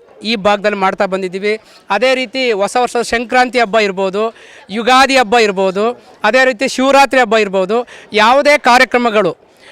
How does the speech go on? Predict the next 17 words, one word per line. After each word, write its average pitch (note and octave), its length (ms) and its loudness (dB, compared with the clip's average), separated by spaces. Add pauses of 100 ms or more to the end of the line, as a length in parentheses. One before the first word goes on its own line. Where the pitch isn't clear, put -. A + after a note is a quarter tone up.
(140)
ಏನು C4+ 400 2
ಧಾರ್ಮಿಕ A#3 460 2
ಕಾರ್ಯಕ್ರಮಗಳ C4 720 2
ಜೊತೆಗೆ B3 420 2 (720)
ಅಂತಾರಾಷ್ಟ್ರೀಯ C#4 720 2
ಮಹಿಳಾ B3+ 400 4
ದಿನಾಚರಣೆ A3+ 560 2
ಇರ್ಬೋದು, F#3 480 -2 (100)
ಶಿಕ್ಷಕರ C4+ 380 0 (100)
ದಿನಾಚರಣೆ A#3+ 520 2
ಇರ್ಬೋದು, F#3+ 500 -2 (340)
ಯಾವುದೇ C4+ 360 2
ಒಂದು C#4+ 640 2 (180)
ರಾಜ್ಯ G#3+ 500 0
ರಾಷ್ಟ್ರೀಯ A#3+ 440 2
ಕಾರ್ಯಕ್ರಮಗಳನ್ನ G#3+ 840 0 (680)
ಈ B3+ 400 0